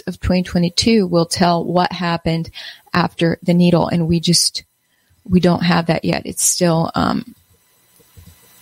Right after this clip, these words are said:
the, the U S hasn't come forward with it, but here is census dot co-, census dot gov looks, looks, it actually puts it in chart format here. So twenty twenty-one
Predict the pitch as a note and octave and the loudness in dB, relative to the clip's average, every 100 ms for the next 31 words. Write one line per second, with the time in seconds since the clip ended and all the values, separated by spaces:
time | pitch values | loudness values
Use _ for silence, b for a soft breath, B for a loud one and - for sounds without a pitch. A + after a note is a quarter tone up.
0 | _ - - - - F3 F3 - F#3 F3 | _ -20 -18 -4 4 4 4 2 4 4
1 | F3 F3 F#3 F3 E3 - E3+ D#3+ - G#3+ | 4 0 0 -2 -2 -6 -6 -2 2 2
2 | G3+ E3 - - - F#3 - G3 F#3 F3+ | 2 0 -2 -4 -2 -4 -2 0 2 0
3 | B B B B - F#3+ F3 - A3+ A#3+ | B B B B 2 4 4 2 2 2
4 | G3+ - E3 - - F3 E3 - - - | 0 0 0 -2 -2 0 0 -4 -6 -4
5 | - G#3+ G#3+ G3 - E3+ - F#3 E3+ D3 | 0 0 -2 -8 -4 -6 -2 0 2 0
6 | - - - F3+ - - - - F3+ - | -4 -8 0 0 0 -8 -8 -4 -4 -2
7 | - F3+ F3 - F3 - F3+ - F3+ E3+ | -2 0 0 0 -4 0 0 0 0 0
8 | - - D#3+ - - F3 E3+ - - - | -2 0 -2 -2 -2 0 0 -2 -2 0
9 | E3 - _ B B B B B - G3 | 0 -2 _ B B B B B 0 2
10 | - F#3+ G3+ A3+ - G#3 G3 F#3 F3+ - | 0 0 2 2 2 0 0 -2 -2 -4
11 | - E3+ F#3+ G3+ D#3 D#3+ | -4 2 4 4 2 0